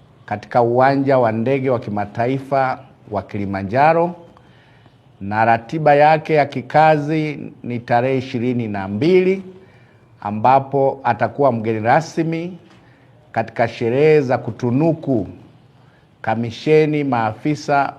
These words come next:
wa Jeshi la Wananchi wa Tanzania katika Chuo cha Kijeshi Monduli. Kwa hiyo tutakuwa na Mheshimiwa Rais katika mkoa wa Arusha kwa siku hizo mbili,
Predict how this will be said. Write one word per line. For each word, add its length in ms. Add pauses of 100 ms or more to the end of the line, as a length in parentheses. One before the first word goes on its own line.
wa 140
Jeshi 380
la 140
Wananchi 480
wa 100
Tanzania 760 (520)
katika 460 (280)
Chuo 280
cha 140
Kijeshi 720 (120)
Monduli. 560 (640)
Kwa 120
hiyo 80
tutakuwa 360
na 80
Mheshimiwa 460
Rais 420 (560)
katika 300
mkoa 280
wa 60
Arusha 500 (220)
kwa 100
siku 380
hizo 280
mbili, 500